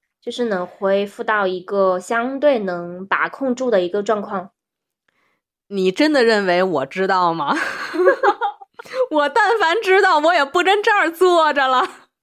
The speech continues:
Speaker 1: 我知道这个很多专家说的，
Speaker 2: 啊。
Speaker 1: 我都现在都需要再判断。但是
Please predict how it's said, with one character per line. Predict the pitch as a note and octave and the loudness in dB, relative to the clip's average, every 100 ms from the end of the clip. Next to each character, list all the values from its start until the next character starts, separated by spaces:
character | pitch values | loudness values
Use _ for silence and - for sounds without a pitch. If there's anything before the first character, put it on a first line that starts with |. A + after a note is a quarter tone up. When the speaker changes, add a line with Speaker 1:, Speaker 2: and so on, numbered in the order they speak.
| _ - - - - _ _ _ - | _ -20 -20 -20 -20 _ _ _ -4
Speaker 1:
我 | D4 | -2
知 | C#4 F4+ | -2 -2
道 | G4 E4+ | -2 -2
这 | G4+ | -2
个 | F4+ F4 | -2 -2
很 | C4+ B3 | -4 0
多 | C#4+ | 0
专 | D4 D#4+ D#4 D#4+ | 0 -2 -2 -4
家 | D#4+ C#4+ E4 | -4 -4 -6
说 | - D4+ C#4 C4 | -8 -2 -2 0
的， | |
Speaker 2:
啊。 | G#3+ | 0
Speaker 1:
我 | F#3+ F#3 F3 | 0 -2 -2
都 | F#3+ G3 | 0 0
现 | D#3 C#4+ B3 G#3 | -2 -4 -4 -4
在 | B3 G#3+ G3+ F3+ E3+ D#3+ _ _ _ _ - | -2 -2 -2 -2 -4 -10 _ _ _ _ -4
都 | A#3+ A#3+ | -2 -2
需 | - B3+ | -4 0
要 | C4 A3+ | 0 2
再 | A#3+ A3+ | 0 -2
判 | - D4 A#3+ F#3+ | -4 -4 -4 -4
断。 | F#3+ F3+ | -4 -2
但 | A#3 | -4
是 | C#4 D4+ | -2 -2